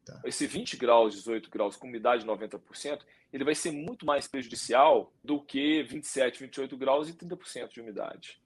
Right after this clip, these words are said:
Speaker 2: Porque a umidade não deixa o seu suor evaporar, né? Você pegar a umidade, o ar úmido é um ar saturado, um ar com muita água. E você, o, o, o seu suor,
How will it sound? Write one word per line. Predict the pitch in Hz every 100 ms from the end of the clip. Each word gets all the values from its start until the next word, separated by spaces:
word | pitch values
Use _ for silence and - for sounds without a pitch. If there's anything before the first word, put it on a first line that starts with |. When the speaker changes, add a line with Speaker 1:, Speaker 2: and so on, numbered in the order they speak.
| _ -
Speaker 2:
Porque | 131 185
a |
umidade | 202 160 151 180
não | 190
deixa | 196 190 190
o |
seu | 180 185
suor | - 156 147
evaporar, | 147 156 - 139 143 - _ _
né? | - 101 107 113
Você | -
pegar | 110 107 104
a | 117
umidade, | 131 117 110 135 143 127 - _ _
o | 113 123
ar | 147 135
úmido | 151 220 139 123
é |
um | 120
ar | 127 139
saturado, | - 170 131 123 127 110
um | 104
ar | 123
com | -
muita | 127 165
água. | 135 110 117 98 90 85 _ _
E | 120
você, | 120 143 - - 143 175
o, | 180 143 135 127 123 110
o, | 107
o | 110
seu | - 147
suor, | - 156 127 170 175